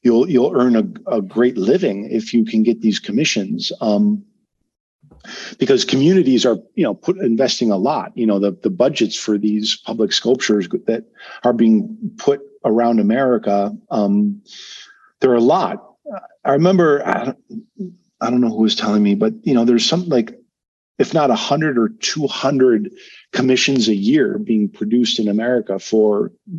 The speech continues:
individual communities. And yes, they're, you know, the men in suits sculptures, right? The,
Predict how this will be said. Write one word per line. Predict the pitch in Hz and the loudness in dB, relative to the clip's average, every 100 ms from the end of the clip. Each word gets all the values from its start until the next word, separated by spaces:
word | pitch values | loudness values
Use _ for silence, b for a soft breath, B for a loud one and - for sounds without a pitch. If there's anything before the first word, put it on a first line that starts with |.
| - | 0
individual | 123 113 110 107 104 | 2 4 2 0 0
communities. | 104 110 135 101 - - - B B B B - | 0 2 2 0 -2 -4 -10 B B B B 0
And | 196 233 | 2 4
yes, | 220 - - | 2 0 2
they're, | 143 127 135 | 4 4 4
you | 202 190 190 | 2 2 2
know, | 113 104 104 - | -2 -4 -8 -6
the | 131 120 113 110 123 | 0 2 4 2 2
men | 120 | 2
in | 117 113 | 2 0
suits | - 214 220 - | 0 0 -2 -6
sculptures, | - 101 98 - - - 113 | -6 -4 -6 -6 -10 -6 -2
right? | 123 - 175 | -2 -2 -4
The, | 147 113 110 | -2 0 0